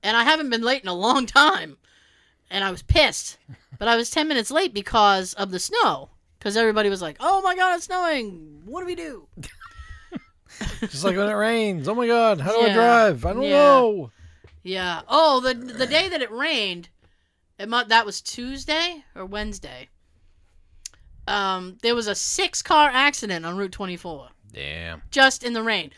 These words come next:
Speaker 1: There was, like, three here in the left lane, and then you look over to the far right lane, and there's, like, three more over there. I'm like, "What the fuck <laughs> happened here?"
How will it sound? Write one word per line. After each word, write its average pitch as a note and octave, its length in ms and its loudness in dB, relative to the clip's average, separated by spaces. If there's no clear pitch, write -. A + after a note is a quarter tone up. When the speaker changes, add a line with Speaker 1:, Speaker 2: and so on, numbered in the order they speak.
Speaker 1:
There A#3 160 -2
was, A3 160 -2
like, G3 180 0
three D4 440 -4
here A#3+ 360 0
in G#3 220 -8
the G3+ 80 -8
left C#4 260 -4
lane, D3 340 -16
and A3+ 140 -2
then C4+ 160 2
you C4 100 -2
look A#3+ 260 -2
over E4 520 0
to C4 280 -8
the G#3+ 180 -8
far C4 680 2
right C4+ 300 -2
lane, E3 420 -6
and G#3+ 200 -6
there's, G3+ 160 -2
like, F3+ 200 -4
three C#4+ 340 -6
more A#3 420 2
over C4 160 2
there. B3+ 120 4
I'm A3 120 0
like, G3+ 140 -2
"What D4 340 0
the D5 140 -2
fuck - 220 -20
<laughs> - 80 -10
happened D4+ 480 2
here?" C#4 380 -6